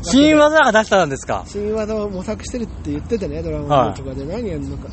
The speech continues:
Speaker 2: まあ、一応なんかぼんやり浮かんでるみたいなこと言ってて、
Speaker 1: あ、はい。
Speaker 2: でも両国の復帰戦では、まあ、出せないで。
Speaker 1: あ、それは見ましたよ、僕。
Speaker 2: 負けたんだよ。
Speaker 1: はい。
Speaker 2: で、その後の大阪城ホールの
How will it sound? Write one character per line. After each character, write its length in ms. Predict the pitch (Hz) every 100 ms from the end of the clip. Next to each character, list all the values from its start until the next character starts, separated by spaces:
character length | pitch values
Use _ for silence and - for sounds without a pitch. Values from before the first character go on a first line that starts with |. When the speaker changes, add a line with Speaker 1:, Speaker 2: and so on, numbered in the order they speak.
| -
Speaker 2:
ま 80 | 208
あ、 20 |
一 140 | 170
応 40 | 302
な 80 |
ん 40 | 277
か 60 | 160
ぼ 100 | 196
ん 60 |
や 60 | 262
り 60 | 160
浮 40 |
か 120 | 170
ん 80 | 180
で 100 | 170
る 80 | 190
み 40 |
た 60 | 185
い 40 |
な 60 | 139
こ 60 |
と 60 | 131
言 100 | 190
っ 140 | 185
て 60 | 143
て、 20 |
Speaker 1:
あ、 60 | 147
は 40 |
い。 20 | 120
Speaker 2:
で 40 |
も 80 | 170
両 220 | 254 269
国 120 | 262 277
の 60 | 247
復 120 | -
帰 40 | -
戦 180 | 254
で 80 | 254
は、 180 | 254 151 - -
ま 60 |
あ、 40 | 175
出 140 | 165
せ 100 | 190
な 80 | 180
い 100 | 151
で。 100 | 143
Speaker 1:
あ、 60 | 202
そ 100 | 254
れ 60 |
は 60 | 247
見 60 | 220
ま 80 |
し 60 | 220
た 60 | 123
よ、 100 | 113
僕。 100 | 101
Speaker 2:
負 60 |
け 80 | -
た 60 | 131
ん 60 |
だ 180 | 143 113
よ。 80 | 104
Speaker 1:
は 140 | 110
い。 100 | 90
Speaker 2:
で、 80 | 185
そ 100 | 226
の 100 | 254
後 180 | 262 180
の 100 | 151
大 100 | 185
阪 240 | 196 214 214
城 160 | 208
ホ 120 | 196 220
ー 20 |
ル 100 | 147
の 220 | 143 139